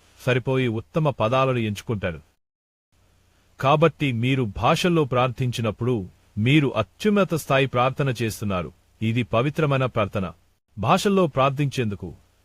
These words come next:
ప్రత్యేక సమయాన్ని కేటాయించండి. మీరు భాషల్లో తగినంత సమయం పాటు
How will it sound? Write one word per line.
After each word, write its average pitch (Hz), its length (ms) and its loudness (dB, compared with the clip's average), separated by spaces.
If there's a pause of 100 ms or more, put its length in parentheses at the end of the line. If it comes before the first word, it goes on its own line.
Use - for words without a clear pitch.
(120)
ప్రత్యేక 170 460 2
సమయాన్ని 127 500 -2
కేటాయించండి. 104 800 -2 (420)
మీరు 143 260 6
భాషల్లో 135 480 0
తగినంత 123 460 -2
సమయం 113 400 -2
పాటు 95 360 -4